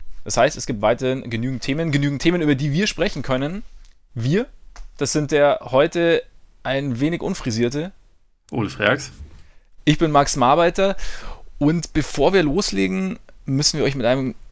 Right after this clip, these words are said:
Speaker 1: unangenehmen Thema ganz kurz stören, nerven, vielleicht auch erfreuen, wir wissen's nicht. Auf jeden Fall, wir haben's letzte Woche schon angekündigt, wir haben jetzt unsere Patreon-Seite, patreon dot com slash korpiger podcast, Korpiger in diesem Falle mit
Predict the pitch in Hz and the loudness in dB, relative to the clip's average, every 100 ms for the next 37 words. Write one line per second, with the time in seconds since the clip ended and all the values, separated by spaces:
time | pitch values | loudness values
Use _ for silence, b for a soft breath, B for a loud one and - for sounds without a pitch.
0 | - - 294 110 107 98 98 - 104 101 | -10 -2 0 0 -2 -4 -4 -4 -2 0
1 | 101 - - - - 139 - - - - | -2 -4 -14 -8 -4 -2 -2 -4 -10 -4
2 | 139 156 - - - - - - 123 139 | 2 2 2 0 0 0 2 4 4 2
3 | 147 - 117 123 156 151 151 - - - | 2 2 4 4 0 -10 -12 -18 -10 0
4 | 117 - 120 110 120 131 131 120 - - | 2 2 0 0 4 4 4 2 2 0
5 | 143 160 B B B 127 156 190 156 160 | 0 0 B B B 4 4 4 4 4
6 | 147 156 170 - 156 156 147 123 180 - | 2 0 0 2 2 2 -2 -2 -2 -2
7 | 180 196 - - - 117 123 175 - 120 | -2 -4 -6 -6 -4 -4 -2 -2 -4 -4
8 | 123 - 143 - 101 95 107 135 147 - | -4 0 0 0 0 2 2 2 -2 -2
9 | - 139 160 160 147 127 135 - - 139 | 0 2 2 2 2 4 4 4 2 2
10 | 160 - 123 - - - - 151 98 90 | 2 2 2 2 -4 -4 2 2 2 -2
11 | - 107 - 131 - - 127 131 120 127 | 0 0 2 2 2 2 2 4 2 2
12 | 143 - 135 123 151 - | 0 2 4 4 0 -4